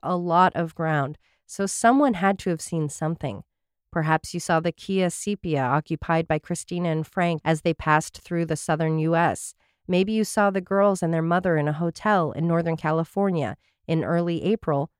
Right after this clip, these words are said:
two thousand one. The episode blog will have photos of the girls from when they went missing and the age-progressed photo of Shayna. Shasha was too young for progression to be made.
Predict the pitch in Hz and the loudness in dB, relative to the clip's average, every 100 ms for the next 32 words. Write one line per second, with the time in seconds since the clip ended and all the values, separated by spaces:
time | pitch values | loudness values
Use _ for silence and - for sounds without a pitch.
0 | _ - 175 151 151 151 170 185 131 147 | _ -6 -4 -2 -2 -2 0 0 -2 -10
1 | _ _ _ _ - 175 214 247 - 233 | _ _ _ _ 2 4 4 2 0 0
2 | 185 190 196 202 196 185 - 185 185 190 | 4 4 4 4 0 0 0 0 2 0
3 | 180 180 165 160 165 185 - 180 175 175 | -2 -4 0 2 2 0 -2 0 0 0
4 | 180 175 - 156 151 160 165 _ _ - | 0 0 -2 -4 -2 -2 -4 _ _ 2
5 | 202 247 269 - 170 185 - 180 156 156 | 4 4 2 0 0 0 -4 -2 0 0
6 | - - 160 156 139 - - 180 180 87 | -2 -2 -2 0 -2 -4 -2 0 0 -4
7 | - _ _ - - 175 175 175 165 - | -12 _ _ -8 4 4 4 -2 -2 -4
8 | - 214 185 156 147 156 151 - 151 135 | -6 -4 0 0 -2 -4 -8 -8 -4 -4
9 | - 147 139 - 139 139 120 147 | -4 -8 -8 -8 -6 -4 -6 -10